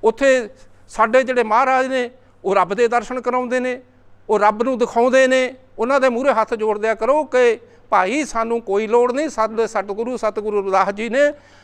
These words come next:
ਪਹਿਲੇ ਸ਼ਬਦ ਦੇ ਵਿੱਚ ਹੀ ਸ੍ਰੀ ਰਾਗ ਦੇ ਵਿੱਚ ਸਾਨੂੰ ਸਮਝਾ ਦਿੱਤੀ ਗੱਲ ਹੈ ਕਿ ਉਹ ਰੱਬ ਸਾਡੇ ਕੋਲ ਹੀ ਹੈ, ਉਹ ਦੂਰ ਨਹੀਂ ਹੈ।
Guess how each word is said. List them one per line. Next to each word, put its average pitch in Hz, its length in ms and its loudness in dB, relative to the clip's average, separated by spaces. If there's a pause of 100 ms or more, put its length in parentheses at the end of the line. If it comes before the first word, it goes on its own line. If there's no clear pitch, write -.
(160)
ਪਹਿਲੇ 330 360 4
ਸ਼ਬਦ 254 380 -2
ਦੇ 262 140 4
ਵਿੱਚ 233 240 -4
ਹੀ 285 360 -4 (280)
ਸ੍ਰੀ 254 380 -4
ਰਾਗ 220 240 2
ਦੇ 285 200 2
ਵਿੱਚ 277 200 -2
ਸਾਨੂੰ 254 320 -2
ਸਮਝਾ 240 400 0
ਦਿੱਤੀ 254 360 -6
ਗੱਲ 233 200 0
ਹੈ 220 280 0 (380)
ਕਿ 226 60 -4
ਉਹ 247 160 2
ਰੱਬ 185 200 -2
ਸਾਡੇ 202 340 -4
ਕੋਲ 180 340 -8
ਹੀ 196 200 -4
ਹੈ, 240 260 -2 (400)
ਉਹ 247 140 4
ਦੂਰ 208 400 -4
ਨਹੀਂ 220 280 0
ਹੈ। 151 220 -2